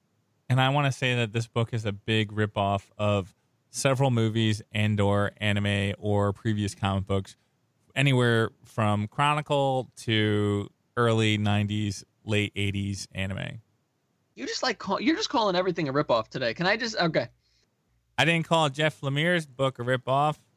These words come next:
Speaker 2: No, you did not. But no, you did not. But it was just the, the ripoff thing keeps coming back. I had a professor in school who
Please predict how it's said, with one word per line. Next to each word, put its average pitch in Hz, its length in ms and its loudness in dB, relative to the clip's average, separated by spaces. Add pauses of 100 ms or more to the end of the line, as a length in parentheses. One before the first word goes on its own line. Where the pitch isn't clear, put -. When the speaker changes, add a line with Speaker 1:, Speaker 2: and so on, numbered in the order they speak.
(520)
Speaker 2:
No, 196 140 2
you 202 100 2
did 175 160 2
not. 120 220 0
But 135 160 -6
no, 160 80 2
you 151 100 2
did 131 120 -6
not. 104 140 -4
But 156 120 2
it 156 60 2
was 160 300 2
just 160 220 -2 (200)
the, 160 200 2
the 151 100 2
ripoff 196 360 2
thing 170 160 -6
keeps 165 180 -12
coming 160 300 -6
back. 139 240 -4 (180)
I 190 100 0
had 262 140 2
a 254 60 2
professor 170 600 -4 (440)
in 151 100 -4
school 160 340 2
who 143 400 2